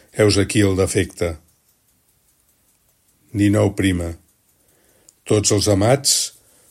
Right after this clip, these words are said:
no són de Déu? I tots els amants no són en Déu? Llibre vint-i-dos, verset vint.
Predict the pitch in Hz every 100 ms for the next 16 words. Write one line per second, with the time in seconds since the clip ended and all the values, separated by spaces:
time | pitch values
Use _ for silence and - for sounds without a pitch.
0 | _ - 113 117 - 104 139 156 92 90
1 | 110 147 - _ _ _ _ _ _ _
2 | _ _ _ 117 104 135 135 135 123 98
3 | 101 135 - - - - _ - - _
4 | _ - 120 139 - 101 135 117 90 92
5 | 92 151 - _ _ - _ _ _ _
6 | _ _ _ _ _ _ _ _ _ _
7 | _ _ _ _ _ _ _ _ _ _
8 | _ _ _ - 110 113 113 98 101 95
9 | 98 120 156 - - - - _ 117 107
10 | 98 - 117 110 - - 117 117 87